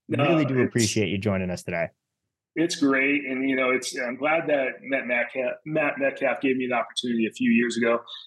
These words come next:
Speaker 1: And now we pulled in, uh, two other guys who helped me, Tanner Ferris and Mike Center. And, uh, I think we're slowly building something good here at Circa with,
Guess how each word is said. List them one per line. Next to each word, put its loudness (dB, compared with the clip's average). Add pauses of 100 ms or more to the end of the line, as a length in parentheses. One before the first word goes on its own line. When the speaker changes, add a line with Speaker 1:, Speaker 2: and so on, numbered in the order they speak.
Speaker 1:
And 0
now 0
we 2
pulled 2
in, 4
uh, 0
two 4
other 0
guys 2
who -8
helped -2
me, -6
Tanner -2
Ferris -2
and -2
Mike 0
Center. -2 (340)
And, 2
uh, 2
I 2
think 0
we're 2
slowly 2
building 0
something -4
good 2
here 0
at -4
Circa -4
with, 0